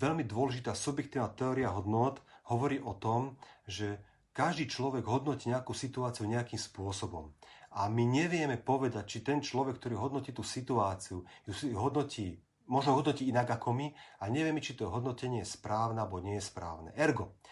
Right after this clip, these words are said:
aby sme si, aby som vysvetlil, čo hovorím. Pokiaľ ja som tak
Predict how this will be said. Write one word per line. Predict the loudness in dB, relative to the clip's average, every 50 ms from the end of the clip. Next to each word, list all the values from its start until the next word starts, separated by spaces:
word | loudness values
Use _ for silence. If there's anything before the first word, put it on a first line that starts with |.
| -20 -20 -20 -16 -12
aby | -6 -4 -4
sme | -2 -2 -2
si, | -2 0 -4
aby | -4 -4
som | -6 -6 -6 -6 -6
vysvetlil, | -6 -6 -4 -4 -4 -4 -4 -6
čo | -4 -4 -4
hovorím. | -2 -2 -4 -6 -8 -12 -14 -18 -20 -20 -20 -20 -20 _ _
Pokiaľ | 4 4 4 6 2 2 4 4 4 4 4
ja | 4 6 6 6 6 4 2 -2 -8 -14 _ _ _ _ _ _ _ _
som | -10 -4 -2 0 0 0 -2 2
tak | 2 2 4 2 -2 -10